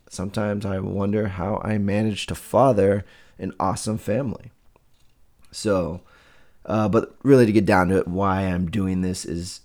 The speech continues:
is really just to relate to fathers who are struggling. Um, I think a lot of dads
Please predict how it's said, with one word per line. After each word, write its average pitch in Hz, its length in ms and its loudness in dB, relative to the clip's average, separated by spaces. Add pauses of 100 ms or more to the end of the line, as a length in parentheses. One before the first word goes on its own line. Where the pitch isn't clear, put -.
(140)
is 104 120 -4
really 127 220 4
just 101 300 -4
to 90 60 -6
relate 92 340 0
to - 80 -14
fathers 92 600 -2
who 80 140 -8
are 80 60 -6
struggling. 98 840 -4 (340)
Um, 80 600 -8 (460)
I 92 220 -2
think 95 180 -6
a 90 60 -4
lot 98 200 2
of 92 120 -2
dads 92 560 -2